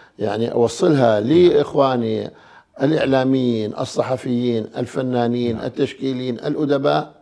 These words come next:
Speaker 1: بالشعراء الشعبيين.
Speaker 2: نعم.
Speaker 1: لسنا نحن من يسجل هؤلاء على المنحة.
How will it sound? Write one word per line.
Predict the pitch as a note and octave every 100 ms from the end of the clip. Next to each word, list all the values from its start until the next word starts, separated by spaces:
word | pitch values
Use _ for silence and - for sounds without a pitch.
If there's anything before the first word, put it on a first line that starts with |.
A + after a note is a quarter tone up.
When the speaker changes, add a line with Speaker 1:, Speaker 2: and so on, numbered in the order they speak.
| _ _ _ _ _ _
Speaker 1:
بالشعراء | A#2 A#2 A#2+ A#2 A#2 A#2 - - - - - C#3+ - - - - C#3 C#3 C#3
الشعبيين. | - - A#2+ B2+ C3+ C#3 C#3 C#3+ G2+
Speaker 2:
نعم. | D2+ - _ _ _ _ _
Speaker 1:
لسنا | - A#2 D#3+ - - C#3 A#2+ A2
نحن | A#2 D#3 - C3+
من | B2 A#2+ A#2 A#2
يسجل | - E3 D#3+ C3 C3+ F3 F3 F3 - _ _ _ _ _
هؤلاء | B2 C#3+ B2+ B2+ C3+ C3+ G#2+ F#2 - - _
على | A#2+ B2 G#2+
المنحة. | G#2 F#2+ - E2